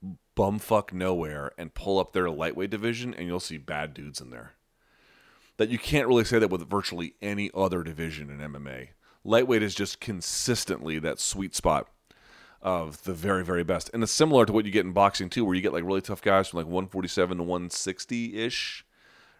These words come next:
right? A little bit in that range. Your Mayweather to, to, to, to, to your, your, your, uh, your welterweight to middleweight. That w-, for boxing is what that would be.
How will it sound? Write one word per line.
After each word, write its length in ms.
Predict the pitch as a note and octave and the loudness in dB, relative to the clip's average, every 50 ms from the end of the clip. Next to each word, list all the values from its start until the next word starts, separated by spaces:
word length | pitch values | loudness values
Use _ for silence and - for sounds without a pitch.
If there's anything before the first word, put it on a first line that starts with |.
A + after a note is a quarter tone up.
| _ | _
right? 180 | - F#2 G#2 F#2+ | 0 2 2 2
A 40 | D2+ | 4
little 160 | G2 G2+ G#2+ | 4 2 4
bit 80 | G2+ G2+ | 4 4
in 60 | G2+ | 2
that 140 | G#2 F#2 F2 | 2 2 4
range. 300 | F#2+ F#2+ G2 G#2 G2+ F#2+ | 4 2 2 0 -2 -2
Your 100 | F#2 F2+ | -4 -2
Mayweather 560 | F#2+ G2 G2 G2 G2+ G2+ F#2+ F2 F2 E2+ - - | -2 -2 0 2 2 0 0 -2 -6 -8 -6 -4
to, 180 | - G2 F#2 | -2 -2 -2
to, 0 | |
to, 180 | D#2+ - - F2+ | -2 -2 -8 -6
to, 220 | - F#2+ F2+ E2 | -2 0 -2 -2
to 220 | - - F2+ - E2+ | 0 -2 -4 -2 -2
your, 120 | F#2 F#2+ | -2 -2
your, 360 | F#2 F2 F2+ F2+ F#2 F2+ E2+ | -2 -2 -2 0 0 0 0
your, 400 | C#2 F2+ F2+ F2 F2 E2+ - - | 0 0 0 0 0 0 -2 -2
uh, 500 | E2 D#2+ D#2 D2+ C#2+ B1+ B1 A#1 G1+ G1+ _ _ _ _ _ _ _ _ _ _ _ | -4 -4 -4 -4 -6 -8 -8 -10 -12 -14 _ _ _ _ _ _ _ _ _ _ _
your 160 | - G#2+ G#2+ G2+ | 2 4 4 4
welterweight 600 | F#2+ G2+ G#2 G#2 - - B2 G#2 G#2+ G#2 F#2+ - | 6 6 4 4 4 2 2 2 2 2 2 0
to 120 | - F2+ | -4 -4
middleweight. 540 | E2 F2+ F#2+ G#2 G#2+ A2 A2+ G#2+ - - - | -2 0 0 4 4 4 2 2 -2 -4 -4
That 140 | F2+ - - | -4 -4 -4
w-, 240 | E2 D#2+ F2 F2 | -8 -8 -8 -8
for 120 | D#2+ F2+ F2 | -6 -6 -2
boxing 380 | E2+ F2 F2 - - G2+ F2 | 2 2 2 2 0 -6 -6
is 60 | F2 F2 | -4 -6
what 120 | F2 E2 | -4 -2
that 80 | F#2+ E2 | 0 0
would 140 | E2+ E2 | 0 0
be. 220 | F2 F#2+ G#2+ A#2 | -2 -4 -4 -6